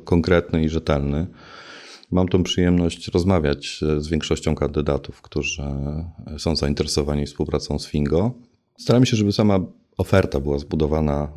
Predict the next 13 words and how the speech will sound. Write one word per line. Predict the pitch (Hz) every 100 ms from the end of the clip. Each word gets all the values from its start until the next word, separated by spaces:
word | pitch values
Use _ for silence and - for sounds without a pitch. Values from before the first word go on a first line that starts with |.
| -
e, | 78
w | 76
ten | 82
sposób, | - 80 - 80
żeby | 78
odzwierciedlała, | 76 76 82 - 82 80 78 76 80 - -
e, | 76 76
potrzeby | 76 85 - 76 67
zespołów, | 65 - 69 76
do | -
których, | - 78 71 71 - - -
e, | 82 80 80 80 78
potrzebujemy, | 85 - 78 78 78 76